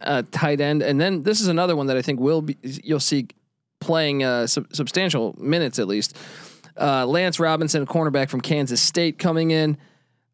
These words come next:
Uh, those guys all key. Uh, I hit on the Utah transfer already, so the, the defense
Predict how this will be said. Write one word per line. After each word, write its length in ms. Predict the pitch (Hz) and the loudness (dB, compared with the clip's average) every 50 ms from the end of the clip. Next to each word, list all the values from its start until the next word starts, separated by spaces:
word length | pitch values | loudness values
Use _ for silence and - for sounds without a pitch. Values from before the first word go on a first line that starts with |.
| _ | _
Uh, 280 | 135 139 139 139 135 131 | 0 2 2 2 2 0
those 320 | 127 131 165 185 247 262 214 | 0 0 2 2 2 0 2
guys 400 | 202 226 214 214 214 196 160 147 _ _ _ _ _ | 2 2 4 4 2 0 0 -2 _ _ _ _ _
all 180 | - 208 220 208 | 2 2 2 2
key. 480 | - - - 208 175 165 156 147 - _ | 0 0 0 2 4 4 2 0 -2 _
Uh, 640 | - 160 156 147 147 147 143 139 139 139 135 135 131 - | 0 0 2 2 2 2 2 2 4 2 2 2 2 2
I 140 | - 147 | 0 2
hit 140 | 147 151 175 175 | 2 2 2 2
on 100 | 156 143 | 2 2
the 80 | 135 | 2
Utah 300 | 131 135 143 143 156 127 | 2 2 2 2 0 0
transfer 360 | 120 - 135 131 123 - 131 | 0 0 -2 -2 -2 0 0
already, 300 | 123 120 127 131 127 127 | 2 2 2 2 0 0
so 280 | 120 - - 143 127 117 - - - - - - _ _ _ _ _ _ _ _ _ _ _ | 0 0 0 0 0 -2 -6 -10 -20 -20 -20 -20 _ _ _ _ _ _ _ _ _ _ _
the, 180 | 196 185 165 | 0 0 0
the 120 | 160 202 208 | 0 -2 0
defense 640 | 196 269 311 339 254 285 285 285 262 214 - - | 2 2 2 4 4 2 2 2 2 0 0 -2